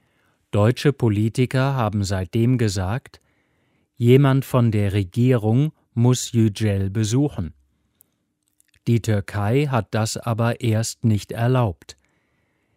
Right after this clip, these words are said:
Jetzt durfte ein Vertreter von dem Konsulat in der Türkei in das Gefängnis. Konsulat heißt, eine Vertretung von Deutschland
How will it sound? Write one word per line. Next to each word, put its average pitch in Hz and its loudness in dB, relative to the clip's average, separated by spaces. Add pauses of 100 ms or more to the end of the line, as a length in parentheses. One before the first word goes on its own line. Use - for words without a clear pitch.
(240)
Jetzt - -2
durfte 127 0
ein 113 0
Vertreter 113 -2
von 107 0
dem 101 -2
Konsulat 98 -2
in 110 -2
der 104 -4
Türkei 104 -4 (380)
in 117 2
das 101 -4
Gefängnis. 107 -2 (880)
Konsulat 107 0
heißt, 104 -4 (600)
eine 110 2
Vertretung 127 -2
von 95 -2
Deutschland 110 -2